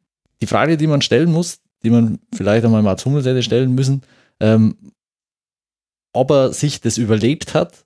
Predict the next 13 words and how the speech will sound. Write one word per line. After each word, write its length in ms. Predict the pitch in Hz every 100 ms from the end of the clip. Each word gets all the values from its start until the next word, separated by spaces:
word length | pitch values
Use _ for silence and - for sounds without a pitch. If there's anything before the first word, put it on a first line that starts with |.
| _ -
damit 440 | 104 131 123 - _
bewusst 360 | 117 107 175 -
gleich 220 | 107 107
im 120 | 110
Field-Interview 680 | - 170 202 143 147 127 147
an 120 | 196 127
die 100 | 113
Öffentlichkeit 600 | 139 143 147 - 127 135
zu 120 | 139
gehen, 300 | 131 160 196 _ _ _ _ _
weil 220 | 107 113 131
er 60 |
es 240 | 123 -